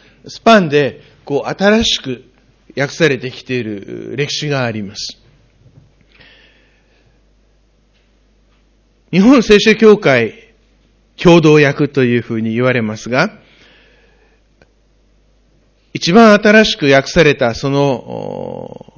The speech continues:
訳は、新共同訳のいわば後継版と言っても良い訳でありますが、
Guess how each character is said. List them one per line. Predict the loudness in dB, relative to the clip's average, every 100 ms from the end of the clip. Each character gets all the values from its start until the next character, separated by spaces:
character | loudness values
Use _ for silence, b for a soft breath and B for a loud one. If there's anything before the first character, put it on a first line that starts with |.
| -4
訳 | -2 0 2
は、 | 0 -2
新 | -4 0 0
共 | 4 4 6
同 | 4
訳 | 4 2 0
の | -2 -2 -4 -2
い |
わ | -2
ば | 0 -2
後 | -2 0 0
継 | 2 2 2
版 | 0 -2 -6
と | -10
言 | -12
っ | -10
て | -6
も | -4
良 | 0 0
い | 0 -4 b b b b b -4
訳 | -4 0 0
で | 0
あ |
り | 0
ま | -4 -6
す | -6
が、 | -2 -2